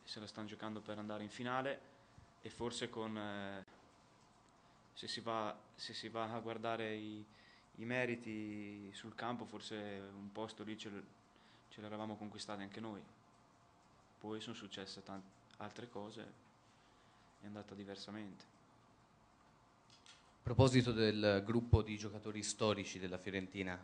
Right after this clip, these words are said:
Speaker 2: magari il prossimo anno potreste essere un po' di meno, perché le voci di mercato parlano, insomma, mettono sul mercato tanti di questi, penso a Seba, penso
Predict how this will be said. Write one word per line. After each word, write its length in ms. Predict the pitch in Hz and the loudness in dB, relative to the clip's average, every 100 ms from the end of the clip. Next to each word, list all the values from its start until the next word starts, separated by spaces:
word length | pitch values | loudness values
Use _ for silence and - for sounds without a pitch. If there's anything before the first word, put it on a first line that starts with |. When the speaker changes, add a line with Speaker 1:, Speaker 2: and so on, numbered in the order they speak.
| - | -10
Speaker 2:
magari 220 | 104 123 | 2 4
il 80 | 123 | 6
prossimo 420 | 104 101 - 107 | 4 0 0 6
anno 440 | 107 113 107 95 - - | 8 8 6 4 -4 -8
potreste 480 | 110 101 107 104 107 | -6 2 2 4 4
essere 300 | 98 - 101 | 4 2 0
un 100 | 98 | 4
po' 140 | 104 | 4
di 100 | 104 | 6
meno, 300 | 101 101 92 | 6 6 6
perché 260 | 92 87 98 | 0 -2 0
le 80 | 95 | 6
voci 280 | 104 101 | 6 6
di 100 | 101 | 4
mercato 560 | 101 98 - 110 110 95 | 4 4 6 6 6 6
parlano, 420 | 98 92 92 90 | 8 8 6 2
insomma, 260 | 87 98 95 | 0 -2 2
mettono 680 | 107 104 - 104 101 95 95 | 4 4 6 8 8 6 2
sul 180 | - | -4
mercato 1080 | 110 110 107 120 113 110 110 101 95 - - - | 6 6 8 8 8 10 8 8 6 2 -12 8
tanti 380 | 123 113 107 | 10 10 6
di 120 | 104 101 | 0 6
questi, 280 | 101 - | 6 4
penso 260 | 98 95 101 | -2 -2 0
a 20 | |
Seba, 360 | 98 - 104 92 | 2 4 4 4
penso 480 | 95 92 95 92 | 2 0 2 2